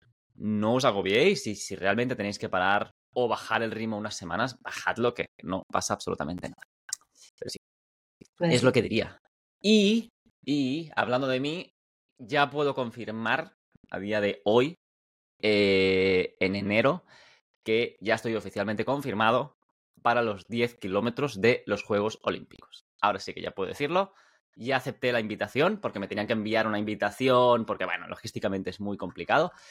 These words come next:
Speaker 1: Pero sí, voy a estar el día diez de agosto a las once y media de la noche <laughs> corriendo los diez kilómetros de los Juegos Olímpicos,
Speaker 2: Qué
Speaker 1: que
Speaker 2: guay.
Speaker 1: básica-,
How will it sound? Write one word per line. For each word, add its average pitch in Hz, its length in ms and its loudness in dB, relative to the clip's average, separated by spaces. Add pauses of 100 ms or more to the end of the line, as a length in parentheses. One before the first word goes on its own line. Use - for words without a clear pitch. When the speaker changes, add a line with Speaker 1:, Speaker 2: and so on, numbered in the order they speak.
(400)
Speaker 1:
Pero 113 180 2
sí, 113 280 -2
voy 120 200 -2
a 127 40 -2
estar 123 220 0
el 117 140 -2
día 120 280 0
diez 117 440 -2
de 113 180 -2
agosto 135 640 0
a 90 60 -2
las 85 220 -6 (140)
once 139 480 4
y 101 60 -8
media 98 480 -4
de 117 120 2
la 95 120 2
noche 107 580 0
<laughs> - 1000 -6
corriendo 147 680 4
los 104 220 -2
diez 120 200 0
kilómetros 117 400 0
de 117 80 2
los 98 100 -2
Juegos 110 200 2
Olímpicos, 123 440 6
Speaker 2:
Qué 165 60 8
Speaker 1:
que 160 60 6
Speaker 2:
guay. 151 240 0
Speaker 1:
básica-, 104 460 -4